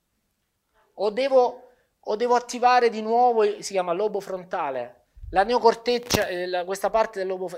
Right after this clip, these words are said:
della neocorteccia e dire, "Oh, anche se è rosso devi partire, perché stai soccorrendo una persona." Devo, eh, interrompere l'automatismo, perché ho necessità. Ci vuole energia. Se tu non ci metti l'energia,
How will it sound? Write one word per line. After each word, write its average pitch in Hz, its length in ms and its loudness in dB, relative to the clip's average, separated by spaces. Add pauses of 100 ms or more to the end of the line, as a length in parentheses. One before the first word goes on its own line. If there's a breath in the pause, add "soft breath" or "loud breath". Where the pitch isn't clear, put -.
della 165 360 -4
neocorteccia 175 560 -6
e 175 40 -8
dire, 170 580 -2
"Oh, - 500 0
anche 180 240 -6
se 202 140 0
è - 20 2
rosso 180 360 -4
devi 151 180 -12
partire, 135 520 -14 (600)
perché 156 240 -16
stai 175 160 -14
soccorrendo 135 460 -16
una 123 120 -14
persona." 127 380 -16 (320 loud breath)
Devo, 185 720 0
eh, 175 380 -2
interrompere 220 680 -2
l'automatismo, 180 1040 -4
perché 151 300 -8
ho 220 80 0
necessità. 151 720 -6 (160)
Ci - 260 -12
vuole 165 320 -8
energia. 135 680 -14 (1080)
Se 214 400 -2
tu 285 260 -6
non 202 220 -6
ci - 160 -6
metti 208 340 -6
l'energia, 143 840 -8